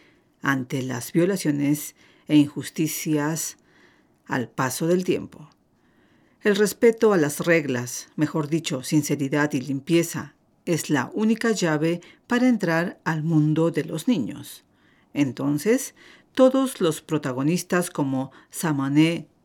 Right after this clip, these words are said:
en el filme Bota, niños en Tic Tac, Yeirán en Bolsa de Arroz, todos comparten la misma característica, una persistencia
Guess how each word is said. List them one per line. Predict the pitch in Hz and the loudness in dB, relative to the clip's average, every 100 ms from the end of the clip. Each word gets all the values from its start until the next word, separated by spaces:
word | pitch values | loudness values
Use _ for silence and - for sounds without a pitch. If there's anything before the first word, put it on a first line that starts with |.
| - | 0
en | 156 | 2
el | 135 127 | 2 -2
filme | 175 147 143 135 | 0 0 0 0
Bota, | 175 196 196 139 120 _ _ _ _ _ _ - | 2 0 -2 -10 -12 _ _ _ _ _ _ -4
niños | 185 196 156 139 147 - - _ - | 0 2 2 2 -2 -6 -18 _ 0
en | 156 139 | 2 0
Tic | 156 - - | -6 -6 0
Tac, | 180 180 160 - _ _ - | 2 0 -4 -14 _ _ -10
Yeirán | 175 165 156 156 165 185 156 139 _ _ | 0 4 4 6 4 2 0 -4 _ _
en | - 170 151 143 | -4 0 2 4
Bolsa | 147 147 175 143 | 2 2 0 0
de | 143 | 2
Arroz, | 143 160 208 233 - - - _ _ _ | 2 2 2 2 -4 -12 -16 _ _ _
todos | - 269 185 131 - | 2 2 2 0 -6
comparten | - 147 127 156 143 - 160 170 | -10 -8 -2 -2 -2 -2 -2 0
la | 165 | -2
misma | 135 135 120 151 139 | -2 -2 -4 -4 -4
característica, | 139 160 117 - 147 190 - 160 - - _ _ | -4 -8 -8 -6 -2 -2 -4 -12 -14 -16 _ _
una | 175 151 139 135 | -2 0 0 -2
persistencia | 135 120 127 - 175 170 - 165 160 | -6 -6 -6 -2 -2 -2 0 0 0